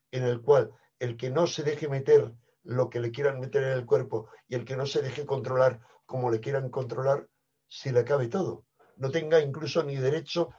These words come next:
en el futuro, como muchos tememos, a cobrar la pensión o a cobrar esa subvención universal que se promete, porque no hay más remedio, habría una, un estallido social cuando nos sustituyan las máquinas.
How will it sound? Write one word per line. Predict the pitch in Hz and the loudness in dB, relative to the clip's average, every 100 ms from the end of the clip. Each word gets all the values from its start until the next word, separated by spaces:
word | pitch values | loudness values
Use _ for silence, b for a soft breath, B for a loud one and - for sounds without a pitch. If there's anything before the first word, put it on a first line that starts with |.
| B - | B -6
en | 131 | -4
el | 117 | -2
futuro, | 117 127 156 147 | -4 -8 -6 -4
como | 135 123 | -2 -2
muchos | 135 147 139 | -4 -6 -6
tememos, | 139 139 156 - - _ _ _ | -6 -6 -6 -8 -14 _ _ _
a | 131 123 | 2 2
cobrar | 127 131 139 127 | 4 4 4 2
la | 123 | 0
pensión | 120 117 117 147 143 143 - _ _ b b _ | 0 -6 -2 4 6 4 -10 _ _ b b _
o | 143 147 | 6 6
a | |
cobrar | - 135 143 165 | 4 4 8 8
esa | 170 160 160 | 8 2 -2
subvención | 156 160 156 151 190 180 180 - - | -4 -4 -6 -6 -2 0 0 -2 -8
universal | 143 139 135 135 165 175 - b b b _ | -6 -2 -2 2 4 4 2 b b b _
que | - 135 - _ | -10 -10 -10 _
se | - - 120 | -6 -4 -2
promete, | 139 151 180 120 | 0 2 0 -2
porque | - 151 - 131 | -6 -6 -4 -4
no | 127 | -4
hay | 127 | 0
más | 139 | 2
remedio, | 131 151 170 185 190 | 4 4 4 4 2
habría | 123 131 | 2 -2
una, | 127 127 110 B _ | 0 0 -2 B _
un | 127 | -8
estallido | 117 135 131 127 | -6 -6 -4 -4
social | 143 143 180 196 - b b b _ | -4 0 2 2 0 b b b _
cuando | 151 143 139 | 2 4 0
nos | 135 - | -2 -6
sustituyan | 120 - 117 151 160 165 147 - | -8 -10 -10 0 6 6 4 -2
las | 117 104 | -2 -2
máquinas. | 160 180 - 110 104 - - - | -2 -4 -4 -14 -16 -16 -16 -18